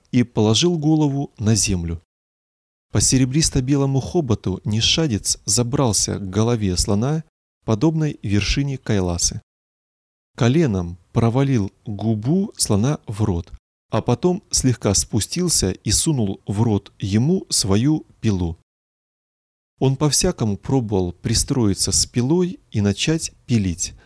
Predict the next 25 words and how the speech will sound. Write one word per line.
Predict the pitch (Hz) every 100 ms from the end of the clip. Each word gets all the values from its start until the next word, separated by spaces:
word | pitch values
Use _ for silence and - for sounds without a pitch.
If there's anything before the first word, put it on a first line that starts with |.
| _ -
да | 107
только | 135 117 113
ничего | 113 - 139 180
у |
него | 156 135 139
не | 123
получалось. | - 101 98 - 92 87 - - - _ _ _
Лишь | 117 113 -
новую | 143 127 170 160 151
жгучую | 123 131 147 - 131
боль | 123 143 123
причинял | - 101 - 117 139 -
он | 120 120 -
Великому, | - 107 110 101 95 85 80 _ _ _ _
и | -
рот | 113 156 -
у |
того | 139 135 143 -
наполнился | 95 92 - 127 127 120 - 113 -
кровью. | - 101 85 82 82 _ _ _ _ _ _ _ _ _ _ _ _ _
Слон | - - 120 131
сплюнул | 120 - 147 175 107
и | - 101
терпеливо | - 110 127 131 156 151 -
сказал: | - - 110 95 87